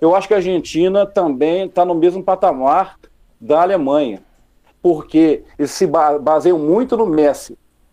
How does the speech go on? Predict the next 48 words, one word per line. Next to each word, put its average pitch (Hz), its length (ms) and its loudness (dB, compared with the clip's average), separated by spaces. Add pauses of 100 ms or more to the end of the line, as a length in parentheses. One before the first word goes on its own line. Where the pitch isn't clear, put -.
(160)
E 156 100 2
pra 196 260 0
mim, 175 180 -4
o 190 120 -4
Messi 170 360 0
não 226 180 -6
tá, 202 640 -2 (340)
tá, 202 220 0 (100)
não, 190 400 -4
não 208 180 0
jogou 190 400 2
de 196 100 0
acordo 190 460 2
com - 0 -
o 202 40 -14
que 214 120 -14
tinha 214 220 -8
que 202 60 -6
jogar. 165 460 -2
Ele 185 120 -4
sempre 254 260 -2
joga 190 460 0 (420)
lá 160 240 2
no 165 100 -2
P 151 120 0
S 175 220 2
G 165 500 2 (380)
e 143 80 -4
não, 196 200 -2
ele 160 260 2
não 214 140 2
jogou. 202 300 0
Na, 214 260 0
em 247 140 -4
seleção, 240 540 0
o 214 40 -4
Messi 208 380 0
acho 196 180 -2
que 220 60 -12
deixa 190 240 -2
a - 20 -8
desejar. 202 500 2 (460)
Mas 160 300 0
em 220 120 0
time, 180 380 -2
o 202 40 -4
Messi 151 440 -4
joga 143 380 0